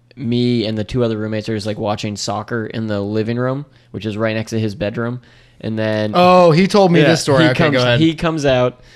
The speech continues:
Speaker 1: uh, and just, like, says hi to all of us and, like, gets, like, a coffee and just, like, chills for ten minutes. And we're just like, "Hey, what's up?" Nothing, doesn't say a word, and then goes back in his bed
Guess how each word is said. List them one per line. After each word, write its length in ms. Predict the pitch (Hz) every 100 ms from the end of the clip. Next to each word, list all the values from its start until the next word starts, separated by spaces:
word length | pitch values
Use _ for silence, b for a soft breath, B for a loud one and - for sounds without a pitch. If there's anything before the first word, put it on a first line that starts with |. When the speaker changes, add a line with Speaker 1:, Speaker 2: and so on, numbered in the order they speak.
| B B B -
Speaker 1:
uh, 360 | 123 113 110 107
and 120 | 120
just, 180 | 110 -
like, 160 | 113 -
says 260 | 123 113
hi 180 | 120 113
to 40 | 113
all 220 | 113 113
of 80 | 110
us 200 | 113 117
and, 80 |
like, 320 | 107 104 - -
gets, 300 | 110 - 107
like, 160 | 104
a 60 | 110
coffee 520 | - 107 107 107 110
and 80 | 104
just, 120 | 98
like, 160 | 107 101
chills 320 | - 110 104
for 120 | -
ten 200 | 101 107
minutes. 440 | 104 104 107 - -
And 240 | - 101 -
we're 140 | 110
just 120 | 107
like, 140 | 104 110
"Hey, 160 | 110
what's 200 | 107 107
up?" 200 | 113 107
Nothing, 500 | 120 113 110 104 - 113
doesn't 340 | 117 113 -
say 240 | - 113 113
a 80 |
word, 300 | 107 104 104
and 460 | 107 - - - 107
then 80 | 104
goes 180 | 110 98
back 280 | 104 107
in 60 | 110
his 120 | 110
bed 420 | 104 107 107 110